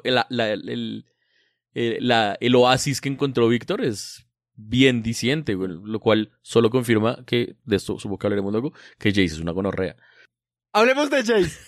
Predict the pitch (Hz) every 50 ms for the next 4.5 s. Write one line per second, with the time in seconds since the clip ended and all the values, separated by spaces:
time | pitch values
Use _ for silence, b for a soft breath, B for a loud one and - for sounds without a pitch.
0 | - - - - 214 233 - 262 240 - 262 254 254 285 311 311 359 - 262 392
1 | 359 262 - - 330 294 277 - - - 277 277 302 311 330 320 320 320 294 311
2 | 311 302 302 311 311 311 285 - - 302 285 269 - - 294 262 233 214 220 -
3 | 247 247 - 254 262 254 254 254 262 269 269 269 311 - 214 - B B B B
4 | B B _ - - 220 214 220 214